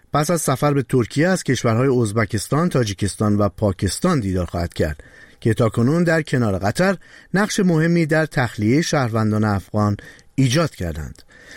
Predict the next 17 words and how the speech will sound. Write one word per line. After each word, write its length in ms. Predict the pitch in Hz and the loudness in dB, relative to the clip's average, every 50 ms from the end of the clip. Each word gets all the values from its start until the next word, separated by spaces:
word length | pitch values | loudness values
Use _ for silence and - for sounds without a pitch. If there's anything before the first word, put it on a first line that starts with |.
| - - - - - | -20 -20 -20 -8 -2
ترکیه 420 | - 185 180 - - 220 233 233 | 0 0 0 2 0 2 2 2
در 180 | 214 214 208 190 | 2 2 0 0
کنار 420 | - - 165 170 175 185 185 190 | 0 0 0 0 2 2 2 0
چندین 420 | 170 - 160 135 123 127 160 196 196 | 0 0 0 0 0 2 2 0 2
کشور 360 | - 175 151 - 165 156 156 | 0 0 0 0 0 0 2
اتحادیهٔ 500 | 147 139 - - 143 131 123 113 117 113 | 2 0 0 0 0 0 2 2 2 2
اروپا 400 | 107 98 87 - 120 127 147 156 | 2 0 0 2 2 4 4 2
از 140 | 151 127 127 | 2 2 2
موج 220 | 117 117 120 117 | 2 2 2 2
جدید 520 | 117 120 110 - 117 110 104 123 175 175 214 | 0 -2 0 0 0 0 2 2 2 2 2
مهاجرت 640 | 202 196 175 147 143 131 117 123 123 135 147 147 - 139 | 2 2 2 2 2 0 0 0 0 0 0 -2 -2 -2
از 160 | 160 165 196 | -2 0 0
افغانستان 680 | 185 170 - 156 - - 113 - - 139 131 135 143 - - - - - _ - | 0 0 0 0 0 0 0 -2 -2 0 0 0 -2 -4 -6 -20 -20 -20 _ -4
ابراز 460 | 120 120 110 101 120 123 123 120 117 | -2 -2 0 2 2 2 2 2 2
نگرانی 680 | 131 131 131 131 131 123 117 131 127 123 123 127 165 185 | 2 2 4 4 2 2 2 2 2 2 2 2 2 0
کرده 320 | - - 104 90 76 - 78 | 0 -2 -4 -4 -4 -6 -10
است. 220 | 87 - - - | -12 -12 -16 -20